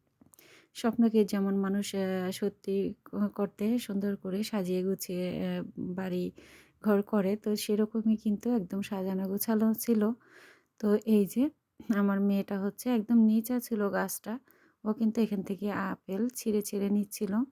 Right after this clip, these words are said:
আর গাছের মধ্যে এত পরিমাণে আপেল ছিল কি আর বলবো। এখানে কিন্তু এই যে দেখেন এক একটা মানে ডালের মধ্যে মনে হয় পনেরো বিশ কেজির মতো হবে আপেল, আর অনেক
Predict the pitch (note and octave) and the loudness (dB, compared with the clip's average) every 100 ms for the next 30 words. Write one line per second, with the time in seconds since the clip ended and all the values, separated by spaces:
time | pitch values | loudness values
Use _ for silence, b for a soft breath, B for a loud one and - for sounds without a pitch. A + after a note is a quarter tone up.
0 | _ b b b b b b G#3 G#3+ G#3 | _ b b b b b b 2 4 4
1 | G#3 - G#3 G#3 F#3 G#3+ - G#3 G#3 B3+ | 2 0 0 0 -2 -6 -4 -6 -2 0
2 | B3+ A#3+ A#3 A3+ A3 A3 G#3 G#3 A3+ G#3+ | 0 2 4 6 4 2 0 -4 -4 -4
3 | - A#3+ A3+ A3 B3+ - G#3 G3 F#3+ G3+ | 2 4 4 4 0 -2 0 0 0 -2
4 | F#3 G#3 C4+ _ b b b b b b | -2 -4 -6 _ b b b b b b
5 | G#3+ - A3 G#3+ A3 G#3 G#3+ A#3+ C4+ G#3+ | -6 2 4 4 4 0 2 2 4 4
6 | G3+ G3+ A#3 C#4 G3+ F#3+ G3+ C4 A3+ G#3 | 2 2 0 2 0 -2 -2 0 0 -2
7 | A#3 A3+ - G#3+ A3 G#3+ G3 G3 F#3+ F#3+ | -4 -6 -4 -2 0 0 0 -2 -2 -2
8 | F#3+ G3+ G3+ F#3+ G#3 G#3 G3+ F#3 G3 A#3 | 2 2 0 -2 0 0 0 0 0 -2
9 | - G#3+ G#3+ G#3 G#3 - G#3+ G3+ G#3 G#3 | 0 2 2 2 0 -2 -4 -2 0 0
10 | G3+ F#3+ G3 F#3+ G3+ G#3+ F#3 - G3+ C4 | -2 -6 -6 -4 -4 -4 -6 -4 -4 -2
11 | G3 G#3+ G3+ A3 | -2 0 4 4